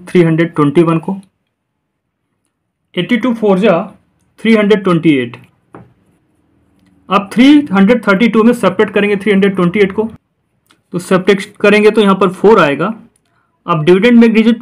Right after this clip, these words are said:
बाकी है तो ये ऊपर से नीचे आएगी तो ये फ़ोर्टी वन बनेगा, तो फ़ोर्टी वन भी अभी less than एटी टू है। तो अब क्या करेंगे? इस फ़ोर्टी वन से इस एटी टू को divide करेंगे। फ़ोर्टी वन टू जा एटी टू,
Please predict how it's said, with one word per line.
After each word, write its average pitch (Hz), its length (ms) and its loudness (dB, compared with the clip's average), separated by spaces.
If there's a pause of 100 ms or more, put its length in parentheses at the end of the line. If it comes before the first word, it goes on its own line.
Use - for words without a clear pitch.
(120)
बाकी 156 360 2
है 220 100 2
तो 220 100 -2
ये 196 80 0
ऊपर 190 200 0
से 190 120 -2
नीचे 180 220 0
आएगी 202 160 0
तो 208 100 -4
ये 208 60 2
फ़ोर्टी 190 340 0
वन 190 200 0
बनेगा, 143 300 0
तो 156 120 -6
फ़ोर्टी 185 320 0
वन 233 180 4
भी 226 80 2
अभी 220 180 2
less 196 240 2
than 208 180 -4
एटी 180 260 -2
टू 147 200 -4
है। 120 140 -12 (760)
तो 190 60 -6
अब 196 120 -2
क्या 233 120 2
करेंगे? 226 360 0
इस - 320 -6
फ़ोर्टी 196 280 0
वन 220 160 2
से 226 120 0
इस 220 120 -4
एटी 180 220 -4
टू 190 120 -2
को 185 120 -2
divide 160 360 0
करेंगे। 214 320 -4 (2250)
फ़ोर्टी 185 320 -2
वन 233 220 2
टू 233 160 0
जा 277 240 0 (1080)
एटी 151 280 -4
टू, 226 220 -4